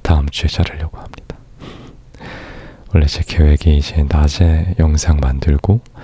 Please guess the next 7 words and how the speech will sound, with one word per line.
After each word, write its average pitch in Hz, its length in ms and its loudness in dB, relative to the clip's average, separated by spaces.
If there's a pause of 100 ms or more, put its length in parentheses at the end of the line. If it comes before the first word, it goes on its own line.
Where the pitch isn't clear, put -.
(520)
제 76 200 0
영상 71 360 2
작업하고 98 1000 0 (120)
그다음에 71 540 0
이제 - 100 -8
밥 - 200 -6
먹고 78 540 -2